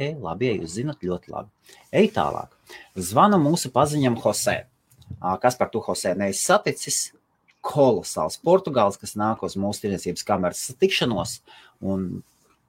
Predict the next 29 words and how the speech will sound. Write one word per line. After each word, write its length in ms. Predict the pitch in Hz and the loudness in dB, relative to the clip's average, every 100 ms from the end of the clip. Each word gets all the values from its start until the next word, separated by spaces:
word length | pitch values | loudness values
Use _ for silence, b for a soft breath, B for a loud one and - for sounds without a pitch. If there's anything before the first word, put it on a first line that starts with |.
| _ _ - | _ _ -8
zvanu 360 | 98 120 107 | 4 6 6
viņam, 320 | 117 180 160 113 | 4 4 4 2
saku, 800 | - 107 - 98 95 92 90 90 | 0 0 2 0 2 2 0 0
"Nepieciešams, 960 | 110 127 107 - 85 - 85 - - 90 | 0 0 0 0 -6 -6 -10 -10 -10 -4
meklējam 540 | 107 139 113 98 87 | -2 0 0 0 2
variantus", 520 | 117 147 123 101 - | 2 2 0 -2 -6
visu 180 | 95 - | -10 -6
kaut 180 | 90 - | -8 -4
ko. 80 | 120 | -4
Viņš 160 | 95 | -4
saka, 200 | - 95 | -6 -6
"Nu, 200 | 92 117 | -4 -2
iedošu, 480 | 139 117 101 90 - | 0 0 0 -2 -2
iedošu 340 | 107 87 80 - | -4 -4 -8 -6
citu, 280 | 160 180 | -4 -4
kas 240 | - 92 - | -4 -6 -6
ir, 60 | |
kas 220 | - 110 - | -4 -2 -2
ir 80 | |
zinošāks 680 | 82 - 110 87 - - - | -4 0 0 0 -4 -10 -8
tieši 220 | 113 104 - | -6 -6 -6
par 100 | 85 | -10
tavu 160 | - 80 | -6 -6
sfēru." 440 | - - 76 78 - _ - | -6 -8 -4 -4 -6 _ -8
Ok, 320 | - - 69 - _ _ | -6 -4 -6 -8 _ _
labi. 240 | 82 80 _ B B B B B B B B B B _ _ _ _ _ _ _ - | -4 -4 _ B B B B B B B B B B _ _ _ _ _ _ _ 6
Atsūta 480 | 180 - 190 185 | 6 8 6 6
vienu 300 | 131 117 107 | 4 4 4
kvotu. 500 | 101 95 95 85 - | 2 0 0 0 -6